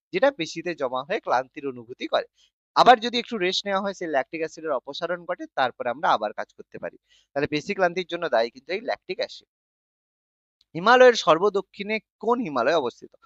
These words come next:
অবশ্যই শিবালিক হিমালয়। শিবালিক হিমালয় পর্বতমালার সর্বদক্ষিণে অবস্থিত, যেটা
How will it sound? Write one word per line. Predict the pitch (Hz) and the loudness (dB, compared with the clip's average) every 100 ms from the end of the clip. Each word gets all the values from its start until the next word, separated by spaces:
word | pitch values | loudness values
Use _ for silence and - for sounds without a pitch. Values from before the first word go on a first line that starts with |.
| - - - | -20 -20 2
অবশ্যই | 160 190 - 220 | 2 4 0 -4
শিবালিক | - 175 175 208 240 | -4 4 6 6 -2
হিমালয়। | 190 190 180 202 _ _ _ _ | -4 -2 -2 -4 _ _ _ _
শিবালিক | - 190 254 285 - | 0 6 6 4 -4
হিমালয় | 202 196 214 | 0 2 4
পর্বতমালার | 220 185 151 165 - 147 160 | 4 4 4 0 -2 2 2
সর্বদক্ষিণে | 170 139 131 147 143 160 143 | 2 -2 -2 -4 -6 -8 -6
অবস্থিত, | 127 131 151 | -6 -8 -8
যেটা | 214 170 123 156 | -8 -8 0 0